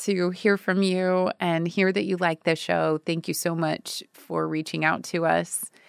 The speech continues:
If you have any feedback for the show or you would like to drop us a voicemail, head over to judgy crime girls dot com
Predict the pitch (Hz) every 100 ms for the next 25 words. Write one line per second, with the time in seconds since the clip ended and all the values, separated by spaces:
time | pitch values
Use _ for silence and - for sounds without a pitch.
0 | _ _ _ _ 180 175 180 175 185 180
1 | 185 180 165 160 - 220 233 226 180 -
2 | 175 170 - 170 170 175 - 156 165 170
3 | 170 165 165 - - 170 165 175 151 -
4 | 156 165 165 160 - 165 - 160 170 -
5 | _ _ _ - 196 175 165 175 170 156
6 | 160 151 196 190 185 170 170 170 - 156
7 | - - 165 175 214